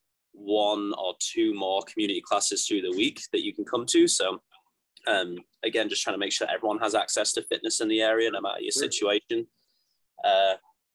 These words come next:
Speaker 1: but yeah, our, our retention's pretty good. You know, we, we try and be fair if people are going on vacation, if people do wanna take a break,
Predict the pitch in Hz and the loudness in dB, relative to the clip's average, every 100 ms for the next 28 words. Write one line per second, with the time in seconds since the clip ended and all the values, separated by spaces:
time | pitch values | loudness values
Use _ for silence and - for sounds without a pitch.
0 | - 123 139 107 113 - - - - 120 | -4 0 2 2 0 -4 -16 -18 -6 -4
1 | 180 165 - 117 - 120 - - - 87 | -2 -4 -4 -4 -4 -6 -6 -4 -4 2
2 | 107 127 107 101 101 98 110 110 101 - | 2 2 0 0 0 2 4 2 0 -10
3 | - 123 - 120 117 110 - 123 123 117 | -4 -2 0 0 2 0 2 4 4 4
4 | 110 123 113 110 104 101 98 98 - - | 0 -6 -6 -6 -4 -4 -6 -8 -10 -2
5 | 139 131 - 104 - 110 - 104 104 - | -2 0 -4 -6 -8 -8 -2 -2 -2 -8
6 | - _ 120 113 107 - 98 - - 107 | -20 _ 0 2 2 -2 -4 -6 -2 2
7 | 107 110 | 2 0